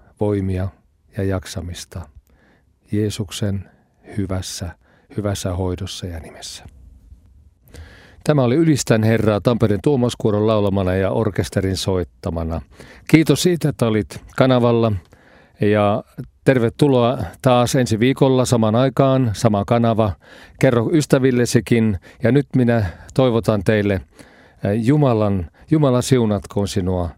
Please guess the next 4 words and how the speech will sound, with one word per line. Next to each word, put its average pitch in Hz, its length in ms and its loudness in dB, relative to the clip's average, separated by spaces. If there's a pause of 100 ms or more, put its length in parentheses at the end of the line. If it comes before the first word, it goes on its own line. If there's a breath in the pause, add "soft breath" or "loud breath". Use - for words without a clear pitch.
(540)
Jumalan 131 360 2
rakkaus, 107 840 -4 (1160 soft breath)
Kristuksen 120 600 0
armo 104 400 0